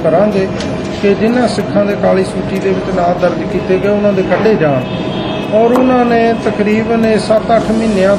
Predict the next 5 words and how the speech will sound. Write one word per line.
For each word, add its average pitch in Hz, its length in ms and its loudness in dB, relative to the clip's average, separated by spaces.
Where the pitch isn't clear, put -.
ਤੋਂ 190 240 2
ਸਾਡੇ 202 360 2
ਵੱਲੋਂ 208 560 2
ਕੀਤੇ 226 440 2
ਹੋਏ 208 680 2